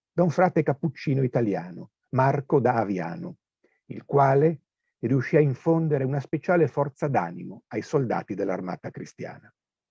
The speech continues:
Ciò che avvenne sul Kahlenberg e sulla pianura intorno a Vienna quell'undici settembre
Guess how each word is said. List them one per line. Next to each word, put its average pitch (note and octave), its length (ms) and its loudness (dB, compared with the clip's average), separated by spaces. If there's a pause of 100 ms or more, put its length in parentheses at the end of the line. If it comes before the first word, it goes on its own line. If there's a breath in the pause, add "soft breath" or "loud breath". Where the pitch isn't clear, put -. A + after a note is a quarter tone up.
(2750)
Ciò A3+ 180 2
che G3+ 100 2
avvenne D#3+ 400 4
sul A2+ 260 0
Kahlenberg G2+ 920 0 (420)
e - 120 -12
sulla - 260 -4
pianura C3+ 420 2
intorno A#2+ 460 -2
a G2+ 40 -2
Vienna G2 640 0
quell'undici A#2 580 0
settembre G2+ 880 -6